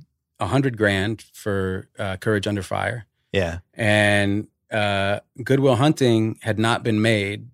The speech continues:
Speaker 1: but Ben and I had sold the script for six hundred grand, which we split.
Speaker 2: Nice.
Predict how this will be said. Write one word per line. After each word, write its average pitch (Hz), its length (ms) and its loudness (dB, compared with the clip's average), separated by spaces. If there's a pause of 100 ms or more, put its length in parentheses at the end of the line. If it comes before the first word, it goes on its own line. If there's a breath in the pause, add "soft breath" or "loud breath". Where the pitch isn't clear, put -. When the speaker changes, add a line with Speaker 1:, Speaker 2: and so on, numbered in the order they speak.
Speaker 1:
but 101 240 -4
Ben 113 160 0
and 110 100 0
I 104 80 2
had 95 140 -2
sold 107 260 -2
the 95 60 -6
script - 340 2
for - 80 -6
six - 280 -2
hundred 90 280 -6
grand, 90 320 -6
which - 140 -14
we 92 80 -12
split. - 500 -6 (300)
Speaker 2:
Nice. - 380 -6